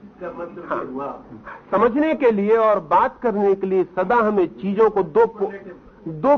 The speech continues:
Speaker 2: पोलरिटी में तोड़ना पड़ता, नहीं तो हम बात नहीं कर सकते।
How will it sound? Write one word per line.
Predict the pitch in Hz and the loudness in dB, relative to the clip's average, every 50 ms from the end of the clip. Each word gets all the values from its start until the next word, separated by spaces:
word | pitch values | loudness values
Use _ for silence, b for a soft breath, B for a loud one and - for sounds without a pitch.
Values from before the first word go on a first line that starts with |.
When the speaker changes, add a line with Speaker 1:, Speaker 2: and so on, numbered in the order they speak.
| 196 214 | 2 2
Speaker 2:
पोलरिटी | 226 226 233 247 233 254 214 202 285 | 2 2 2 2 0 -2 -4 -2 -2
में | 269 262 233 - | 0 0 0 0
तोड़ना | 208 180 170 160 160 143 | -2 0 0 0 0 0
पड़ता, | - 151 147 147 202 214 | -2 -4 -4 -4 -4 -4
नहीं | 233 226 | -4 -2
तो | 226 233 | -2 -2
हम | 226 196 | 0 2
बात | 196 202 214 214 | 2 2 2 0
नहीं | 240 262 269 | -4 -6 -4
कर | 208 156 131 - - | -4 -4 -6 -6 -10
सकते। | 120 - - - 98 | -16 -16 -14 -14 -14